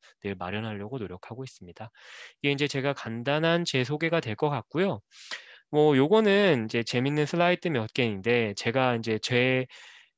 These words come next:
현재-, 현재까지의 커리어 패스에서 좀 인상 깊었던 모먼트들을 몇 개 좀 정리해서 보여드리려고 해요. 여러분들이 이제 이게 언제인지를 기억하실 수 있을지 모르겠는데 사실 이게 그 당시에 서치 엔진의 그 마켓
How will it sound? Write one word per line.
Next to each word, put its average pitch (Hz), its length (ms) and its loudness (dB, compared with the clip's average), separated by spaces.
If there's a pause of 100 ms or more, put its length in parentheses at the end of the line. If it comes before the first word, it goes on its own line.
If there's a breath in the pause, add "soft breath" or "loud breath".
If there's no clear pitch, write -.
현재-, 196 320 0
현재까지의 160 800 2
커리어 185 240 2
패스에서 139 880 0
좀 135 320 0 (300 loud breath)
인상 165 260 6
깊었던 170 540 2
모먼트들을 135 600 2
몇 104 200 -4
개 127 120 0
좀 123 160 -4
정리해서 113 480 -2
보여드리려고 104 720 -6
해요. 101 400 -6
여러분들이 117 600 -4
이제 107 180 -6
이게 117 340 0
언제인지를 135 760 0
기억하실 120 440 -4
수 - 160 -6
있을지 110 320 -4
모르겠는데 104 880 -2 (560 loud breath)
사실 202 220 4
이게 165 500 4
그 151 100 -4
당시에 165 760 4
서치 185 360 2
엔진의 139 520 2
그 - 100 -4
마켓 110 580 0